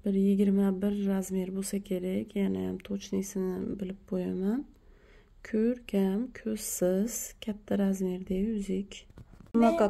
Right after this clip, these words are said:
qaldirg'och ko'rkam uzugimizdan ham kelgan. Biz oldin brilliantlarni sotgandik, endi mana Fianitadan keldi, rossiyskiy. O'zi ham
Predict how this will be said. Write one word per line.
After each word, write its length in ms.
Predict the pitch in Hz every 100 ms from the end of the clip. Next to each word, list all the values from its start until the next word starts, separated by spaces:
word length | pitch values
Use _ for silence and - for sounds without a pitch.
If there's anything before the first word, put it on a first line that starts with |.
| 202
qaldirg'och 720 | 220 220 208 208 202 196 196 - -
ko'rkam 580 | 240 247 247 247 220 196 190
uzugimizdan 680 | 196 202 202 196 190 190 185 185
ham 100 | 180 -
kelgan. 540 | 190 185 185 196 240 - - - - - - - - -
Biz 100 | 214
oldin 360 | 208 208 202 196
brilliantlarni 760 | 202 202 208 202 202 202 202 202
sotgandik, 640 | 220 208 - 202 196 233 269 233
endi 160 | 214
mana 300 | 202 202 196
Fianitadan 800 | 196 202 202 202 196 185 202 190 190 -
keldi, 440 | 190 196 190 208 262 247
rossiyskiy. 880 | 208 - 196 196 - - 220 254 - - - - - - - -
O'zi 300 | 208 208 208
ham 100 | 196